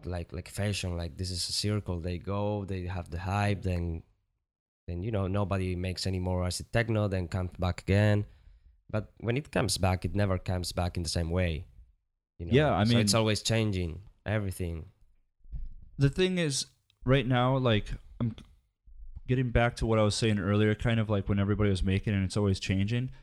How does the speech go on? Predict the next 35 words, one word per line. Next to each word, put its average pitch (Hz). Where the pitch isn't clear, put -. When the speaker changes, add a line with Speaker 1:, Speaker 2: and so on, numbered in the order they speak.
Speaker 2:
The 98
problem 123
that 101
I 101
had 113
where 113
I 107
came 117
from, 117
it 107
was 98
always 98
just, 107
like, 98
this -
squelchy, 98
um, 90
you 104
know, 95
where 90
the 90
cutoff 98
is 95
all 95
the 92
way 90
open 92
and 95
Speaker 1:
Mm-hmm. 90
Speaker 2:
it's 90
kind 95
of 92
crunchy, 101
and 95
that, 101